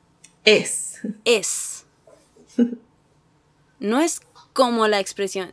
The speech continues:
Speaker 2: sino que es la gloria de Dios. Los cielos cuentan la gloria de Dios. ¿Cachai? Como que, eh, en los salmos encontramos como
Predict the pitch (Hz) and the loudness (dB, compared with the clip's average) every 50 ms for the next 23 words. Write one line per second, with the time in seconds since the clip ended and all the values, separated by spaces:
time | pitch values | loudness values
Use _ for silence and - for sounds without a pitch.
0 | - - - - 220 240 247 247 240 226 185 - - _ _ _ _ _ _ _ | -14 -8 -4 -2 0 0 0 2 2 2 0 0 -4 _ _ _ _ _ _ _
1 | _ _ _ _ _ _ _ _ _ _ _ _ _ _ _ - 233 269 - - | _ _ _ _ _ _ _ _ _ _ _ _ _ _ _ 4 4 4 4 2
2 | - - 208 220 233 226 208 202 208 220 214 226 269 320 349 349 370 381 392 - | -4 -2 0 2 4 4 4 4 2 2 4 6 6 6 6 4 4 2 2 -2
3 | - - 254 254 311 302 277 285 302 339 370 359 285 - - - - - _ _ | -4 -8 -6 -2 0 0 2 2 2 2 2 0 -2 -4 -8 -12 -14 -20 _ _
4 | _ _ _ _ _ _ _ _ _ _ _ _ _ _ _ _ _ _ _ _ | _ _ _ _ _ _ _ _ _ _ _ _ _ _ _ _ _ _ _ _
5 | _ _ _ _ _ _ _ _ _ _ _ _ _ _ _ _ _ _ _ _ | _ _ _ _ _ _ _ _ _ _ _ _ _ _ _ _ _ _ _ _
6 | _ _ _ _ _ - 208 214 208 - - - 262 254 247 262 277 302 320 - | _ _ _ _ _ -2 0 0 0 0 0 4 6 6 6 6 2 0 0 -4
7 | - - - 294 240 214 202 190 - 202 196 196 208 214 - _ _ _ _ _ | -8 -4 -2 0 0 0 -2 -4 -4 -6 -6 -6 -8 -10 -16 _ _ _ _ _
8 | - 220 233 220 208 202 214 214 202 202 202 220 226 233 247 247 269 311 330 294 | -2 2 2 2 4 4 4 4 4 4 4 2 2 2 2 4 4 4 2 0
9 | 240 - - - - - _ _ - 208 196 - 233 240 240 - 269 254 240 226 | -2 -4 -8 -14 -20 -20 _ _ -6 -4 -2 2 2 0 2 2 2 2 2 2
10 | 214 202 175 - - _ _ _ _ _ _ _ _ _ _ _ _ _ _ _ | 2 2 0 0 -6 _ _ _ _ _ _ _ _ _ _ _ _ _ _ _
11 | - 220 214 208 202 185 - - _ _ - - 208 220 220 214 208 202 - - | 4 6 6 6 4 2 -2 -8 _ _ -4 0 0 2 4 2 2 2 2 2
12 | 247 277 294 302 294 269 254 247 233 220 196 220 226 226 226 208 - - 208 202 | 4 4 6 4 4 4 2 2 0 -2 0 0 -2 -2 -2 -6 -6 -6 -4 -2
13 | 196 190 190 185 180 175 175 165 - | 0 0 0 0 0 -2 -4 -6 -8